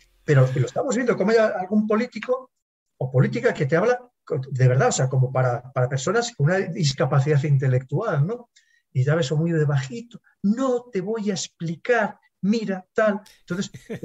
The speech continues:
porque te están infantilizando. Esto es todo, yo esto también lo hablo en el, en el nuevo libro, es todo un proceso, no te creas que no. Y es verdad que además, eso, eso, personas,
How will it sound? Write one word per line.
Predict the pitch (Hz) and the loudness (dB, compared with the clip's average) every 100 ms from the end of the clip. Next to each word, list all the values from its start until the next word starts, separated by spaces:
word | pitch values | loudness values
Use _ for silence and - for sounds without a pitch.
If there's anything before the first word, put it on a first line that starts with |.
| 165 | -8
porque | 175 160 - | -8 -10 -6
te | 143 | -4
están | 254 254 | -2 -2
infantilizando. | 175 139 156 135 156 185 247 - _ - | 0 0 2 2 2 0 -4 -6 _ -6
Esto | 214 254 | -4 -4
es | |
todo, | 262 240 139 | -2 -2 0
yo | 208 | 2
esto | 254 - | 2 2
también | 135 147 185 | 4 6 6
lo | |
hablo | 160 151 143 | 4 6 4
en | |
el, | 139 - | 4 4
en | 131 139 | 2 4
el | |
nuevo | 151 143 135 | 2 2 4
libro, | 131 123 131 _ _ - | 2 0 -6 _ _ -12
es | - | -10
todo | 285 269 | -8 -10
un | - | -6
proceso, | 120 - 185 - | -6 -2 -4 -2
no | 127 131 | -2 -2
te | 202 | -4
creas | 156 - | -4 -6
que | - 120 | -4 -2
no. | 143 135 - _ _ _ | 0 -2 -14 _ _ _
Y | 143 | 0
es | 156 | 2
verdad | 185 196 214 | 2 0 0
que | 165 | 0
además, | 139 170 - - | 2 2 0 -4
eso, | 131 151 151 | -2 0 0
eso, | 135 131 - | -2 -4 -6
personas, | - 131 165 196 190 | -4 -2 2 0 0